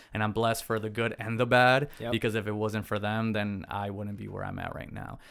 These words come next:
Speaker 1: So it just pretty much when I took the time to really get to know myself, stop distracting myself, stop going to parties, stop going to the clubs, stop going to places that really didn't serve me no purpose, and it, it was no purpose for my goal.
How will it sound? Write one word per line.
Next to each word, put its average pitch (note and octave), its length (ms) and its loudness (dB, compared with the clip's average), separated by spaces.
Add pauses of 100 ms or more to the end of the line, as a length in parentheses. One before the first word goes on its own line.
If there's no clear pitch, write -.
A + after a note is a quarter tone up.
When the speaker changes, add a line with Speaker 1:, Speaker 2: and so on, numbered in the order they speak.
(140)
Speaker 1:
So - 160 -4
it A2 180 0
just - 320 -6
pretty A#2 200 0
much A2+ 360 0
when G#2+ 240 -2
I A2 520 2 (720)
took B2 140 0
the A2+ 60 2 (160)
time A2+ 160 8
to A2 160 0
really G#2+ 180 -2
get G#2+ 220 -4
to - 40 -6
know G#2+ 180 -2
myself, - 580 -6
stop - 380 0
distracting A2 560 0
myself, G2+ 440 -6
stop A2+ 260 0
going A2 260 0
to G#2 60 -4
parties, G2+ 520 0
stop G#2+ 260 -2
going A2 240 -4
to A2 120 -6
the G#2+ 60 -6 (120)
clubs, G#2+ 440 0 (340)
stop A2+ 240 4
going A2+ 420 -2 (160)
to - 120 -2
places A#2+ 520 -2 (100)
that A2 440 2 (600)
really C3 340 -4
didn't A#2+ 180 -4
serve B2+ 260 0
me B2 80 2
no A2 160 2
purpose, B2 460 2
and A2 100 0
it, G2+ 100 -2 (340)
it B2+ 60 -2
was B2+ 140 -2
no B2+ 200 4
purpose A#2+ 460 2
for A#2+ 220 2
my G#2 180 0
goal. G2 380 -4